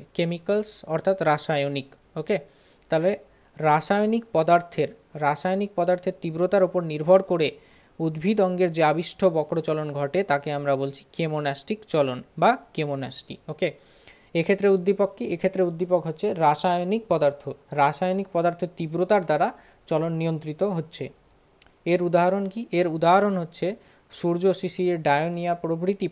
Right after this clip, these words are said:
পতঙ্গভুক উদ্ভিদ পাতার, আহ, পতঙ্গভুক উদ্ভিদের পাতার কিনারায় পতঙ্গ বসলে পত্রফলকগুলি কর্ষিকা, আহ,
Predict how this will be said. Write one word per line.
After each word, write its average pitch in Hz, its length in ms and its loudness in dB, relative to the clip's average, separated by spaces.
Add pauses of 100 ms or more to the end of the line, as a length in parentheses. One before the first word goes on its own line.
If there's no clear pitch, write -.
পতঙ্গভুক 190 800 2
উদ্ভিদ 160 460 0 (200)
পাতার, 185 380 2 (200)
আহ, 165 160 -10
পতঙ্গভুক 190 580 -2
উদ্ভিদের 165 440 -4
পাতার 180 380 0
কিনারায় 170 520 2 (320)
পতঙ্গ 202 460 2
বসলে 170 440 -2
পত্রফলকগুলি 165 960 -2 (440)
কর্ষিকা, 170 520 0
আহ, 160 240 -2